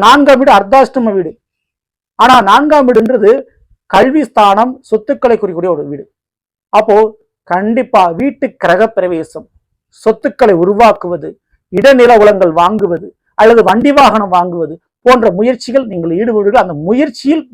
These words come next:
பலன் கிடைக்கும், அந்த முயற்சியில வெற்றி கிடைக்கும். கடன் வற்றாது நம்ம ஒரு வீட்டை கட்டிடணும் அப்படின்ற ஒரு நிலைப்பாடுகளை நீங்க உருவாக்குவீங்க. So,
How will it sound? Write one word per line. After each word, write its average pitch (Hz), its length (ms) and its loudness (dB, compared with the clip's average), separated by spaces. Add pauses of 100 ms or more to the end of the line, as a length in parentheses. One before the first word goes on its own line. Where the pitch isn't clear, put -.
பலன் 226 300 0
கிடைக்கும், 202 400 -4
அந்த 202 180 -6
முயற்சியில 269 580 -4
வெற்றி 180 320 -14
கிடைக்கும். 143 440 -14 (1000)
கடன் 294 340 2
வற்றாது 247 500 4 (220)
நம்ம 190 200 0
ஒரு 185 120 0
வீட்டை 233 160 0
கட்டிடணும் 190 340 -4
அப்படின்ற 214 240 -6
ஒரு 175 100 -6
நிலைப்பாடுகளை 202 480 -4
நீங்க 147 160 -10
உருவாக்குவீங்க. 180 560 -6 (800)
So, 202 60 -2